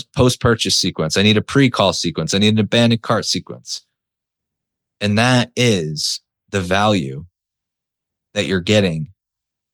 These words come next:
when you join the Five Minute Email Collective, because you're gonna have your minimum three times per week,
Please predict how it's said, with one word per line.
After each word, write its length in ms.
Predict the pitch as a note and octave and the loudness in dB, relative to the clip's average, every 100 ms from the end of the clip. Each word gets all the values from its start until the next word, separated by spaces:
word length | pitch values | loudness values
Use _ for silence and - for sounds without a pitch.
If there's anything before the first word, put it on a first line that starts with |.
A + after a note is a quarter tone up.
| _ _ | _ _
when 120 | G2 | -4
you 160 | F#2+ F#2 | -2 0
join 320 | - G#2+ G2 | 0 2 2
the 80 | E2+ | 0
Five 320 | - F2+ F2+ | -2 -2 -2
Minute 260 | F2+ F2 - | -2 -4 -4
Email 280 | E2+ E2+ | -8 -8
Collective, 600 | D#2 - F2+ G2+ - - _ _ _ _ _ _ _ _ _ _ _ | -8 -4 -4 -4 -12 -16 _ _ _ _ _ _ _ _ _ _ _
because 380 | - G#2+ A#2 G2+ | -8 2 2 4
you're 80 | G#2 | 0
gonna 240 | G2 B2 | 4 4
have 340 | A#2 A#2 A#2+ G#2 | 4 2 0 2
your 420 | G2 F#2+ F2+ E2+ - _ _ _ | 2 4 2 -2 -12 _ _ _
minimum 600 | A2+ D#3+ G#3 A#2+ E2+ E2+ | 0 2 4 2 0 -4
three 340 | F#2+ A#2 C3+ | -2 4 6
times 380 | C#3 A#2+ A#2+ A#2 | 4 2 0 0
per 200 | - A2 | -2 -2
week, 400 | F#2+ F2 - - | -2 -2 -6 -14